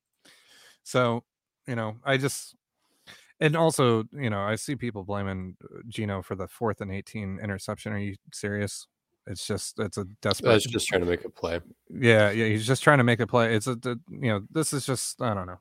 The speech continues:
Speaker 1: Uh, let's stop with the, the, with that narrative. That's ridiculous. Like, there's a lot of issues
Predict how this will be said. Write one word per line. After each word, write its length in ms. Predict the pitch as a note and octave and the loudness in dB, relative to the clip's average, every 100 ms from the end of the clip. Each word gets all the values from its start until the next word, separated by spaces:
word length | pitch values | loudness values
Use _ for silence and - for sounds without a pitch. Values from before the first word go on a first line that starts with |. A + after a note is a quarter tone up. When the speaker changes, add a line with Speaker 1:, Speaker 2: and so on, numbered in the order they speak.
| _ _ A#2 | _ _ -14
Speaker 1:
Uh, 600 | A2+ G#2 F2+ - - - - | -12 -12 -14 -16 -16 -16 4
let's 220 | D#3+ - | 4 6
stop 260 | - C#3 | 6 6
with 120 | A#2+ - | 4 0
the, 300 | G#2 F#2+ F#2 | 2 2 -2
the, 180 | A2 G#2+ G2+ A#2 | -4 -6 -6 -6
with 140 | G#2 - | -6 -4
that 180 | G2 | -8
narrative. 360 | G2+ F#2+ - A#2+ | -8 -10 -10 -6
That's 280 | A#2 A2+ - - | -4 -4 -6 -6
ridiculous. 640 | A2+ F2 E2+ - G2 - | -6 -6 -12 -12 -10 2
Like, 140 | B2+ G#2+ | 4 8
there's 220 | D#3+ C3+ | 8 10
a 40 | |
lot 200 | G#2 G#2 | 6 6
of 100 | G2 | 4
issues 580 | G2+ - A2 G#2+ G2+ - | 0 -2 -2 -2 -4 -8